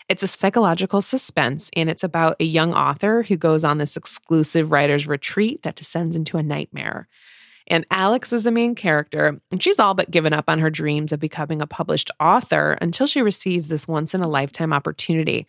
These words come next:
to attend an exclusive month-long writing retreat at the estate of feminist horror writer Rosa Vallow. Even the knowledge that Rin, her former best friend and current rival, is attending doesn't dampen her excitement, which I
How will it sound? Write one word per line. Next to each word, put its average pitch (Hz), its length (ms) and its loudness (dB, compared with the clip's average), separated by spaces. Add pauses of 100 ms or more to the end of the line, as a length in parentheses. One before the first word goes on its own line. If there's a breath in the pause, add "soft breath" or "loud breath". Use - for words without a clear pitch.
(220 soft breath)
to - 80 0
attend 170 320 2
an 160 100 2
exclusive 196 800 0
month-long 165 720 0
writing 156 400 0
retreat 220 540 -2 (300 soft breath)
at 320 180 0
the 202 100 4
estate 165 480 2
of 160 160 -2
feminist 175 520 0
horror 160 320 2
writer 147 420 2 (260)
Rosa 160 640 4
Vallow. 135 440 -4 (540 soft breath)
Even 196 280 2
the 214 80 4
knowledge 170 400 4
that - 180 -4
Rin, 160 400 2
her 160 140 0
former 156 340 0
best 143 280 -2
friend 156 280 0
and 151 160 -4
current 214 340 2
rival, 156 640 0 (280 soft breath)
is 165 120 -2
attending 160 720 0
doesn't 160 340 2
dampen 160 320 2
her 151 120 0
excitement, - 500 -6
which - 160 -12
I 165 140 -10